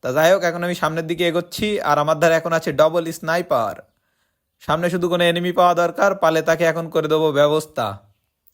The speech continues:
এক কথায় এনিমির অবস্থা করে দেবো খারাপ, কিন্তু এনিমি তো একটাও পাচ্ছি না, কপাল খারাপ।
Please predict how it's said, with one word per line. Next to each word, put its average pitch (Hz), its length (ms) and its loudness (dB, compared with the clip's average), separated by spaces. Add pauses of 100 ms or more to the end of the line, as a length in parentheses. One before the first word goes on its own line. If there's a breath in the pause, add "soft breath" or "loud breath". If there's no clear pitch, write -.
(220)
এক 143 220 -4
কথায় 170 280 4
এনিমির 165 240 2
অবস্থা 170 360 2
করে 156 200 -2
দেবো 156 200 2
খারাপ, 139 460 0 (540)
কিন্তু 156 200 -6
এনিমি 165 260 0
তো 170 100 2
একটাও 165 260 4
পাচ্ছি 160 360 0
না, 123 200 -2
কপাল 143 260 2
খারাপ। 135 300 0